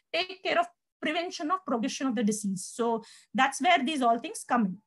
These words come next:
So now let's see what is the I C three D classification. And according to this only, I will be telling you the clinical types. So the first one is, now we don't have the, ba-, you know, the basement membrane dystrophy. We have the epithelial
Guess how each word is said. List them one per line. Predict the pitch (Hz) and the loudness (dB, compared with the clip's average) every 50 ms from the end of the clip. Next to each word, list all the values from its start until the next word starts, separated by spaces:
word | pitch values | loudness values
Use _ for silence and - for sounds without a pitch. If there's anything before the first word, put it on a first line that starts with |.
| _ _ _ _ _ _ _ _ _ - | _ _ _ _ _ _ _ _ _ -6
So | 320 320 | -2 2
now | 349 349 349 330 | 4 4 6 6
let's | 302 370 - - | 6 4 2 2
see | - 392 427 453 | 2 2 2 4
what | 208 240 285 - | 4 2 0 0
is | 359 339 262 | 0 0 2
the | 294 453 - | 2 4 4
I | 220 240 240 | 4 2 2
C | - - 330 330 339 - _ _ _ | 0 -2 -6 -8 -8 -10 _ _ _
three | 262 - 349 359 | -2 0 2 2
D | 277 330 339 339 | 2 0 0 -2
classification. | - 285 240 233 240 - 208 - 254 - 233 208 202 - 427 523 - _ _ _ _ _ - | 0 0 0 0 0 -4 -6 -8 -4 -2 -2 -2 -2 -4 -8 -10 -12 _ _ _ _ _ -2
And | 254 269 | 0 0
according | 247 - - 277 277 269 381 - | 0 4 4 4 4 4 2 0
to | 381 | 0
this | 262 349 - - | 0 -2 -2 -2
only, | 349 285 311 349 453 480 | -2 0 2 2 4 4
I | 269 262 262 | 6 4 4
will | 302 294 247 | 4 0 -2
be | 330 269 | -2 -2
telling | 311 269 247 254 269 | -2 -2 0 2 2
you | 277 277 | 2 2
the | 415 440 427 | 0 0 0
clinical | 269 247 240 254 - - 302 339 440 440 - _ _ _ _ - | 0 2 2 2 2 0 0 -2 -2 -4 -6 _ _ _ _ -6
types. | 180 170 - - - - - - - _ _ _ _ _ _ _ _ _ _ _ _ _ _ - | -4 -4 -6 -10 -12 -12 -12 -14 -18 _ _ _ _ _ _ _ _ _ _ _ _ _ _ -4
So | - 339 294 294 330 440 - - | 2 4 4 6 4 2 0 -4
the | 202 180 - - - | -6 -6 -6 0 4
first | 311 359 - - 320 | 4 4 4 4 4
one | 330 392 392 - | 4 4 4 2
is, | 220 262 294 453 - - - _ _ _ _ - | 0 0 0 0 -2 -4 -10 _ _ _ _ 0
now | 247 294 | 0 2
we | 311 311 | 4 4
don't | 311 370 381 311 | 4 4 4 4
have | 330 339 339 339 269 | 6 6 6 6 4
the, | 262 330 330 220 | 2 2 2 4
ba-, | 208 294 254 233 - 240 247 | 4 4 2 2 0 0 2
you | 269 | 2
know, | 320 339 330 277 | 2 2 2 2
the | 208 190 247 240 220 220 220 196 - - _ - | 2 2 2 2 2 2 -2 -4 -6 -8 _ -4
basement | 202 262 285 - - 392 330 | -2 -2 -2 -2 -2 -2 0
membrane | 311 302 277 269 277 269 262 | 2 4 4 4 4 4 2
dystrophy. | 233 - - - 220 208 233 226 214 | 2 0 -2 -4 -4 -4 -4 -2 0
We | 240 262 | 0 0
have | 285 - 311 320 339 254 | 2 2 2 2 4 4
the | 262 | 2
epithelial | 247 214 - 320 - - 311 330 302 349 381 | 2 2 -2 -6 -8 -8 -6 -4 -2 -2 0